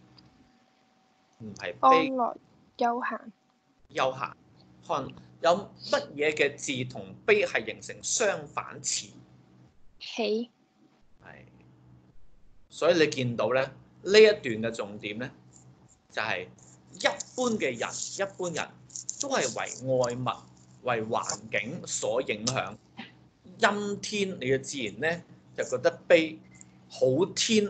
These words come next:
Speaker 1: 你嘅自然咧就覺得喜。嗱，呢啲咧真係一般人。千客騷人唔緊要，但係你唔好做一般嘅千客騷人，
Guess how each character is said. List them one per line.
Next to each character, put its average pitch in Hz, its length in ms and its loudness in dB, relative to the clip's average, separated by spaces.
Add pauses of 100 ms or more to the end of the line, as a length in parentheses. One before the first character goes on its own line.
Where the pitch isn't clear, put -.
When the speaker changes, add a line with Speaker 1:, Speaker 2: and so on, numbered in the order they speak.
(160)
Speaker 1:
你 135 80 -2
嘅 131 160 2
自 127 160 -10
然 110 140 -4
咧 160 140 0
就 120 100 -4
覺 123 100 -4
得 147 140 4
喜。 110 440 0
嗱， 98 100 -6
呢 110 60 -8
啲 156 120 -4
咧 156 320 0
真 151 140 2
係 117 80 0
一 143 200 0
般 147 120 -4
人。 117 220 -4 (380)
千 226 320 0
客 185 180 -4
騷 190 400 2
人 98 300 -2
唔 104 60 -12
緊 151 340 4
要， 113 80 -2 (340)
但 127 160 2
係 120 120 2 (240)
你 110 80 -4
唔 110 100 -2
好 165 60 2
做 135 240 0
一 - 20 -12
般 156 420 0 (140)
嘅 110 120 -4
千 - 280 -4
客 117 140 -4
騷 120 260 -6
人， 107 140 -6